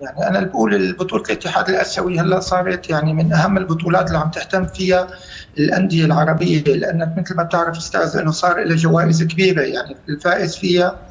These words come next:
عم ياخد مليون ونص دولار، حتى صاحب المركز الثاني بياخد خمسمية ألف دولار. لهيك بتلاقي الأندية العربية عم تهتم بهاللاعبين وعم تهتم باللاعبين الأجانب وعم تهتم بالبطولة بشكل رئيسي.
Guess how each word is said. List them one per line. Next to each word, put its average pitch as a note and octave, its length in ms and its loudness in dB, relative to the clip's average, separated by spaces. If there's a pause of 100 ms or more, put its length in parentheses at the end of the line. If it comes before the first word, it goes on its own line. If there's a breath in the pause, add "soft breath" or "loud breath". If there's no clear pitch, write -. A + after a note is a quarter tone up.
(360 loud breath)
عم D#3+ 160 4
ياخد E3 460 0
مليون D#3 560 2
ونص E3+ 280 2
دولار، E3 300 2
حتى - 260 -4
صاحب - 300 -2
المركز D#3+ 420 0
الثاني F3 360 0
بياخد E3+ 320 0
خمسمية E3 480 -4 (500)
ألف D#3+ 160 0
دولار. C#3+ 300 0 (560 loud breath)
لهيك E3 280 2
بتلاقي G3 400 0
الأندية G3 320 2
العربية F#3 500 2
عم E3 180 0
تهتم E3+ 460 0
بهاللاعبين E3 720 2
وعم D3 140 -4
تهتم F3+ 340 -4
باللاعبين E3+ 400 -4
الأجانب E3+ 400 -2
وعم E3 120 0
تهتم G3+ 340 -2
بالبطولة F3 520 -4
بشكل E3+ 400 -6
رئيسي. D#3+ 400 -4